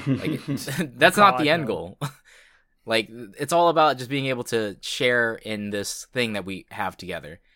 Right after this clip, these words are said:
Speaker 1: And <laughs> I'm gonna be completely honest, in this climate, it's super hard to be an Anituber because, man, the content just dries up.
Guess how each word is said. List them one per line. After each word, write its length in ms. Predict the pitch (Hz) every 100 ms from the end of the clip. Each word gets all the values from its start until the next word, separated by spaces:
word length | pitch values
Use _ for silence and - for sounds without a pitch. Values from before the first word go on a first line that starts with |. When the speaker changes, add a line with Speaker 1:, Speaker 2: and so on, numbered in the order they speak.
| _
Speaker 1:
And 160 | - 151
<laughs> 460 | 147 147 - - 107
I'm 100 | 120
gonna 160 | 135
be 120 | 175 170
completely 480 | 160 165 170 143
honest, 420 | 120 135 170 - - _ _ _ _
in 160 | 131 139
this 200 | 160 -
climate, 480 | - 123 139 156 -
it's 140 | 120
super 360 | - 156 143 120
hard 240 | 110 123
to 60 | 113
be 180 | 101 104
an 100 | 95
Anituber 760 | 95 107 117 131 127 147 160
because, 400 | - - 107 90
man, 300 | 104 117 98
the 80 | 90
content 360 | 135 147 135 107
just 180 | 107 -
dries 360 | 110 104 95
up. 260 | 95 82